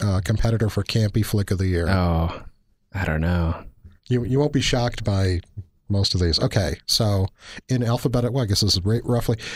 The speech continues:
Speaker 1: Baywatch,
Speaker 2: <laughs> Mm.
Speaker 1: right? Uh, Mother, which was kind of an insane thing
Speaker 2: Mm-hmm.
Speaker 1: all on its own. Uh, The Disaster Artist.
Speaker 2: Yeah.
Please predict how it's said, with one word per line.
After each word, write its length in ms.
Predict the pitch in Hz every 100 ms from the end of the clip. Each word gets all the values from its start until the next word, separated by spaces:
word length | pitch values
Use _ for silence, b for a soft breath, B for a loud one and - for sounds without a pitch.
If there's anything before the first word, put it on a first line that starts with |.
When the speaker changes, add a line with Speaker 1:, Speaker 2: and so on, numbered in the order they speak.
| B
Speaker 1:
Baywatch, 720 | 110 113 117 131 147 - - -
Speaker 2:
<laughs> 100 | -
Mm. 580 | 107 - 110 117 110 104 95 B B _ -
Speaker 1:
right? 260 | 104 107 - b b b
Uh, 400 | 107 101 98 95 -
Mother, 520 | - 113 117 143 160 - - - _ - - _ _
which 220 | - 101 -
was 180 | 95 -
kind 280 | 110 98 98
of 340 | 90 - -
an 260 | - 104 95
insane 580 | 92 98 117 101 92 92 - 139
thing 180 | 104 101
Speaker 2:
Mm-hmm. 60 | 98
Speaker 1:
all 220 | 101 101
on 80 | 98
its 160 | 95 95
own. 300 | 87 87 101 B B B B B
Uh, 340 | 101 98 92 90
The 120 | 120 120
Disaster 520 | 110 110 110 - 127
Artist. 440 | 117 127 170 -
Speaker 2:
Yeah. 360 | 185 180 190 214